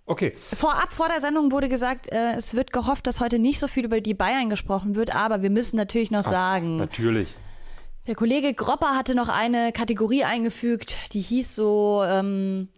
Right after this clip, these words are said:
Speaker 2: "Ich bin Punkt, Punkt, Punkt, dass die Bayern nicht wieder Meister werden."
Speaker 1: Ja.
Speaker 2: Ähm, und was würdest du da einfügen?
Speaker 1: Ich hab eingefügt oder den Satz so, äh, vollendet mit,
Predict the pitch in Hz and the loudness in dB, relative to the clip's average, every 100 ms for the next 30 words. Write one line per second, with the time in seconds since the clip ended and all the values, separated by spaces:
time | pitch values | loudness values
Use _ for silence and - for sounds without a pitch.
0 | - - - - _ _ - 226 - 233 | -20 -20 -20 -20 _ _ -8 -4 0 2
1 | 233 226 220 - - 269 262 277 247 - | 4 4 2 -2 -4 -2 0 2 0 0
2 | 247 240 240 214 208 220 196 208 208 208 | 0 2 2 0 0 0 0 2 2 2
3 | 202 - 196 175 165 160 156 139 143 170 | 0 0 0 2 2 0 0 0 0 0
4 | 247 403 127 120 107 147 - - 196 190 | -4 -2 0 2 2 -2 -6 -2 0 0
5 | 190 - - 226 214 - - 208 269 - | -2 -2 0 2 0 -4 -4 -2 0 0
6 | 247 226 254 233 160 196 - 156 156 147 | 0 0 0 0 0 -2 -2 -4 -4 -8
7 | - - - - - 151 170 - 147 156 | -10 -12 -12 -10 -4 -2 -2 -2 -2 -2
8 | - 139 117 110 107 110 117 - 117 127 | -4 -2 0 0 0 -2 -4 -4 -2 0
9 | 127 - 110 113 120 156 - - 110 113 | 0 0 0 0 -2 -8 -6 -2 0 0
10 | 123 120 - 117 165 | 0 -2 0 0 0